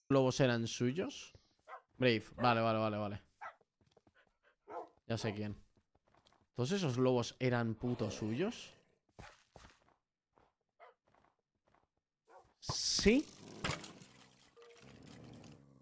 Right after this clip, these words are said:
Madre de Dios, tú. Qué jodida barbaridad. No tenía lobos ni nada el cabrón.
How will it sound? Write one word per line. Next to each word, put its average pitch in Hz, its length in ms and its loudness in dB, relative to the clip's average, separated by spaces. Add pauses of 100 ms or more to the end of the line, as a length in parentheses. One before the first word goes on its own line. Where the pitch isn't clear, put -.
(1040)
Madre 113 420 4
de 110 140 2
Dios, 120 340 -2
tú. 123 180 -6 (2250)
Qué 120 120 -2
jodida 139 400 6
barbaridad. 110 840 4
No 113 120 0
tenía 131 320 4
lobos 147 300 6
ni 120 140 2
nada 120 260 2
el 107 100 -4
cabrón. 110 400 -2